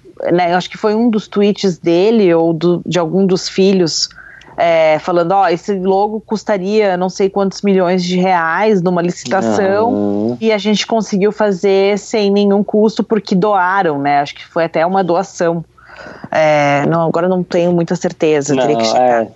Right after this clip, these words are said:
Speaker 2: De-,
Speaker 1: Mas,
Speaker 2: é que
Speaker 1: mas eu acho que
Speaker 2: Nossa.
Speaker 1: só reflete todas as outras ações. Então, é, nesse sentido, é,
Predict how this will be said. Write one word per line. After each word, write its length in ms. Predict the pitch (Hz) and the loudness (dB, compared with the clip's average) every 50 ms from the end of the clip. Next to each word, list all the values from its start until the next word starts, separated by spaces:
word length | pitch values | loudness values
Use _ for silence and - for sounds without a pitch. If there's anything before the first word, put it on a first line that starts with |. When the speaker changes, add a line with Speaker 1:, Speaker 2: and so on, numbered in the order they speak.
| _ _ _ _ _ - - - - - | _ _ _ _ _ -18 -16 -14 -8 -4
Speaker 2:
De-, 120 | - 170 | -2 0
Speaker 1:
Mas, 360 | 185 180 175 170 170 180 175 | 0 2 2 2 0 -2 -2
Speaker 2:
é 40 | - | -2
que 220 | - 151 - - _ _ _ _ _ _ _ - - _ _ - - - _ _ _ _ - | -2 -4 -4 -6 _ _ _ _ _ _ _ -20 -20 _ _ -20 -20 -20 _ _ _ _ -2
Speaker 1:
mas 200 | 202 220 220 208 | -2 0 0 0
eu 80 | 233 240 | 0 0
acho 100 | 240 269 | 0 0
que 60 | 240 | 0
Speaker 2:
Nossa. 100 | 262 - | -2 -2
Speaker 1:
só 100 | - 294 254 277 | -2 -4 -4 -2
reflete 960 | 285 311 311 - - 285 262 247 262 285 339 - - - - - 254 208 - _ _ _ _ _ _ | 0 -2 -2 0 0 0 2 2 4 2 2 0 -4 -4 -2 -2 -2 -2 -4 _ _ _ _ _ _
todas 480 | - 294 294 285 330 370 392 370 285 | -2 0 2 2 2 2 0 0 0
as 100 | 330 311 277 | 0 0 0
outras 260 | 294 - 277 294 262 | 0 0 0 0 0
ações. 580 | 277 269 262 - - 254 240 240 247 254 196 214 | 0 -2 -2 -2 0 0 0 2 0 -2 -2 -4
Então, 680 | 202 - 240 240 240 254 269 269 269 262 247 226 185 - - - - - - - | -4 -2 -2 0 0 0 -2 -2 0 0 -2 -2 -4 -6 -12 -20 -20 -20 -8 -2
é, 340 | - 220 220 220 202 160 165 214 196 - - | 0 0 2 2 2 2 0 0 0 -2 -2
nesse 500 | - 226 247 240 262 302 330 - - 370 | 0 2 2 2 2 2 0 0 -2 -2
sentido, 1000 | - - 311 302 262 - - - 262 262 285 277 294 320 311 311 302 285 240 - - - - - - - - 214 - - - - - - _ - - | 0 2 2 2 2 2 0 0 0 2 2 2 2 2 4 4 4 2 2 0 -4 -6 -12 -14 -8 -4 -2 -2 -2 -4 -6 -12 -20 -20 _ -6 -2
é, 520 | 202 202 196 196 202 202 202 - - | 0 2 4 4 4 4 2 2 0